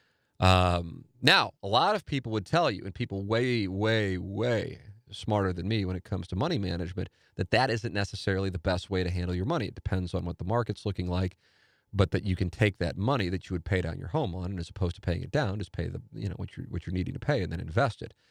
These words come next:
So I'm not, I'm not advocating one way or the other on that. I'm just saying I didn't invest it and I didn't pay it down. And I had, I mean, it, it, God, uh, I mean, there's just things that are just like, you know, I don't wanna say I'm lucky, I'm okay,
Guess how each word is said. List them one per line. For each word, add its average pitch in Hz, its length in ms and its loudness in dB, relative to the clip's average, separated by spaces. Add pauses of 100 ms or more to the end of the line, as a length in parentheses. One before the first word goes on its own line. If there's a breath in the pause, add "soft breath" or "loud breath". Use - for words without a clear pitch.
(140)
So - 140 -2
I'm 117 120 4
not, 113 200 2
I'm 104 120 2
not 107 160 4
advocating 92 580 0
one 95 140 -4
way 90 140 -2
or 85 80 -4
the 92 120 0
other 95 240 2
on 90 120 -4
that. 92 120 0
I'm 98 140 0
just - 160 -2
saying 92 420 0
I 101 100 4
didn't 95 300 -2
invest 98 380 2
it - 80 -2
and 95 80 -4
I - 20 -2
didn't 95 220 -2
pay 95 160 -4
it - 120 -8
down. 110 420 -2 (680 soft breath)
And 101 100 8
I 101 100 8
had, 104 200 4
I - 20 -6
mean, 107 300 0
it, 113 160 0
it, 101 180 -6
God, 98 340 -2 (1000)
uh, 110 260 4 (760)
I 131 40 -14
mean, 170 100 2
there's 240 120 2
just 123 200 -2
things 135 280 0
that 104 100 0
are 95 120 -2
just 92 200 -4
like, 92 260 -6 (1200)
you 120 140 4
know, 87 280 0 (640)
I 120 60 8
don't 139 80 6
wanna 131 100 4
say 120 140 0
I'm 92 160 2
lucky, 113 300 2
I'm 90 140 0
okay, 107 680 -2